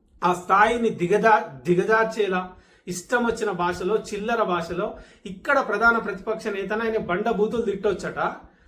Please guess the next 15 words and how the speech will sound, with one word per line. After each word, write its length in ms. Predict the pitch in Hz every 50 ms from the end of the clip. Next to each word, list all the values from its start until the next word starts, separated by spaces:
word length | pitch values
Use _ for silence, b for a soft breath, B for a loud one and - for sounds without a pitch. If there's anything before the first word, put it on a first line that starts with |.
| b b b b -
కానీ 220 | 226 240 277 302 285
అక్కడ 600 | 196 190 190 - - 294 294 285 269 202 165 - - - -
ప్రధాన 320 | 190 202 220 240 254 247 240
ప్రతిపక్ష 500 | - 220 214 - - 240 233 233 - 247
నేత 240 | 220 226 220 220 208
అయిన 140 | 208 196 202
రాహుల్ 420 | 185 180 180 196 220 226 233 226
గాంధీని 440 | 220 202 190 185 185 190 220 269 254
ఎవ్వరు 340 | 220 196 175 185 185 190 220
ఏమనొద్దట. 680 | 226 190 180 180 185 180 170 156 - 139 127 - 131 - - _ _ _ _ _ _ _ _ _ _ _ _ _ _ -
అగో, 160 | 180 180 185 175
అది 180 | 156 170 220
ఎట్లా 200 | 226 233 226 214
కరెక్ట్ 340 | - 196 190 214 214 - 214
అవుతుంది? 560 | 196 185 180 180 165 175 214 233 - - -